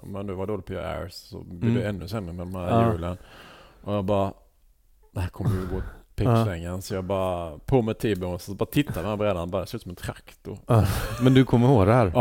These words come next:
Speaker 2: Ja.
Speaker 1: och jag bara, Nej,
Speaker 2: Ja.
Speaker 1: Du måste ha detta, liksom. Det är, du kan
Speaker 2: Ja.
Speaker 1: inte göra trick, kommer inte över kanten med de här små ölen, liksom.
Speaker 2: Ja.
Speaker 1: Real, bruna.
Speaker 2: Ja.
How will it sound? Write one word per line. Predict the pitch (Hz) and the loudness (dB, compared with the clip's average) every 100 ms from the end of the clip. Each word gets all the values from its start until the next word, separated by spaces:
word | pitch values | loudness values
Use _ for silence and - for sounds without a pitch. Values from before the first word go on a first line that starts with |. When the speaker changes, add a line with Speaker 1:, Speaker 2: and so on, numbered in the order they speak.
| 110 110 | 8 8
Speaker 2:
Ja. | 110 | 6
Speaker 1:
och | 110 | 6
jag | 104 | 6
bara, | 98 98 92 - | 6 4 2 0
Nej, | 120 101 107 - - - - - | 0 0 0 -8 -20 -20 -14 0
Speaker 2:
Ja. | 113 113 | 0 2
Speaker 1:
Du | 123 | 0
måste | 117 120 - | -2 -2 -6
ha | 95 98 | -4 -2
detta, | 101 - 69 | -2 -4 -8
liksom. | 82 - 98 | -10 -10 -10
Det | 92 | -6
är, | 92 85 82 - - | -4 -6 -10 -12 -16
du | - | 0
kan | 120 | 2
Speaker 2:
Ja. | |
Speaker 1:
inte | 139 | 4
göra | 120 | 2
trick, | - 101 - | -2 -8 -8
kommer | - 123 | -8 -6
inte | 127 | -4
över | 110 107 | -4 -4
kanten | 110 85 90 101 | -4 -6 -8 -10
med | 120 | -8
de | |
här | 107 | -8
små | - 110 | -8 -8
ölen, | 92 87 | -8 -8
liksom. | 87 - 117 | -12 -8 0
Speaker 2:
Ja. | 104 101 95 95 | 2 0 -2 -4
Speaker 1:
Real, | 101 98 92 95 92 90 | -2 0 0 0 -2 -4
bruna. | 90 98 95 98 92 90 87 120 - - | -8 -4 -4 -4 -4 -4 0 0 0 0
Speaker 2:
Ja. | 104 101 | 2 2